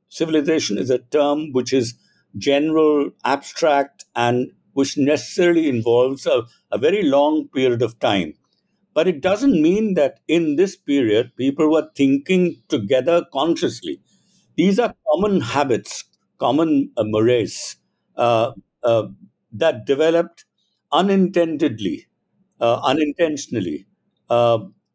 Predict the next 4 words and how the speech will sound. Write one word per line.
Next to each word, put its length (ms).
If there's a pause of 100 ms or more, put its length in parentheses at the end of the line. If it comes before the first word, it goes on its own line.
(440)
not 420
wholly 440
willfully, 720 (540)
uh, 280